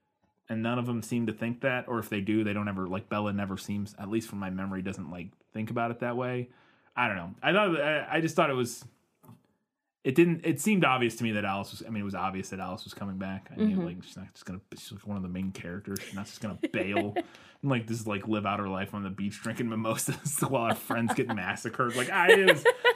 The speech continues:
Speaker 1: I, it, it's a, it's a, it's a feint that just doesn't work because of who the character
Speaker 2: Yeah.
Speaker 1: is. If it had been just Jasper, maybe.
Speaker 2: Maybe.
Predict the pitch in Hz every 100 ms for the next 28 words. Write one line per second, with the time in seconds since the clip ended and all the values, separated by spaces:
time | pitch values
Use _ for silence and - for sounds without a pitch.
0 | - 453 - 427 - - 214 214 240 262
1 | - 233 233 226 196 214 160 381 208 240
2 | 285 - - 156 139 156 - 151 151 123
3 | 120 131 - - 120 - 120 120 113 110
4 | 113 110 - - - - 123 107 - 107
5 | 233 190 147 156 151 139 165 247 156 135
6 | 143 127 113 107 - _ _ 123 110 139
7 | 139 - 98 113 - - 294 285 - _
8 | _ _ _ _ _ _ - 190 226 269
9 | 294 320 208 196 196 214